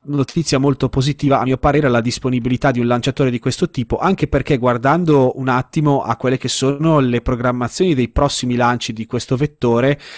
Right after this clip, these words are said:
ce ne sono almeno un paio molto interessanti. Il mio preferito è che, eh, probabilmente a questo punto nulla manca alla Cina per inviare verso la Luna la sua prima missione sample return, cioè pos-, sarà possibile utilizzare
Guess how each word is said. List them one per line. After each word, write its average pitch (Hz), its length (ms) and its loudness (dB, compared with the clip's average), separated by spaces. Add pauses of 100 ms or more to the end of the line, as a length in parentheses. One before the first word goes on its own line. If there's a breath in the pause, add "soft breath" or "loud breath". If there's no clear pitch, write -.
(340 loud breath)
ce - 160 0
ne 143 120 0
sono 147 880 4
almeno 175 240 2
un 147 120 -2
paio 139 240 2
molto 123 200 -2
interessanti. 120 640 -2
Il 123 80 0
mio 160 120 2
preferito 175 720 0
è 143 220 2
che, 135 340 0
eh, 120 160 -6
probabilmente 139 880 0
a 120 80 0
questo 139 300 -4
punto 135 320 -2
nulla 139 400 2
manca 135 300 0
alla 139 180 0
Cina 131 340 -2
per 123 160 -2
inviare 120 520 0
verso 135 340 -2
la 160 80 4
Luna 180 360 2 (380 loud breath)
la 139 140 0
sua - 160 0
prima 151 220 2
missione 151 360 0
sample 123 460 -2
return, 110 640 -4
cioè 117 420 0
pos-, - 180 -6
sarà 123 220 0
possibile 123 420 -2
utilizzare 120 760 0